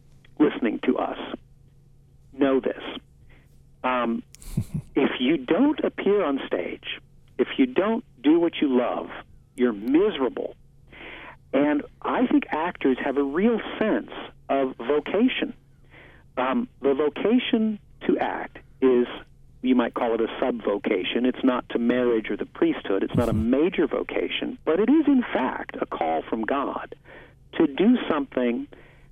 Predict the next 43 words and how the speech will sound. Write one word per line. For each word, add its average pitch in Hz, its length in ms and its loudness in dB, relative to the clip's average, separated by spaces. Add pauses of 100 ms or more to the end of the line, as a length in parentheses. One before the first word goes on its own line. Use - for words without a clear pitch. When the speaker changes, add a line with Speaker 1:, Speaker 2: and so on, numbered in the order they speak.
(340)
Speaker 1:
And, 143 340 0 (440)
you 165 140 2
know, 170 100 2
I 170 140 -2
have 170 100 -4 (120)
some 202 120 0
actors, 151 640 0 (220)
uh, 131 240 0
w-, 90 280 -4
we 117 160 4
have, 104 220 -2 (240)
we 135 160 2
have 113 100 2
a 107 60 0
few 123 280 0
friends, 113 360 0
and 98 280 -4
one 127 180 2
of 123 80 0
them 120 140 0
we 113 100 2
just 117 260 0
saw 120 180 0
not 113 220 -4
too 123 100 2
long 113 240 0
ago, 110 280 0
and 110 140 -4
somebody 113 380 0
said 107 160 0
to 113 60 0
me, 107 260 2 (320)
"He - 100 2
used 339 340 4
to - 140 -2
act. 285 360 0
Why 247 240 0
isn't 269 120 2
he - 140 4
still - 200 0
acting? 226 380 -2
He 202 120 2
was 233 120 2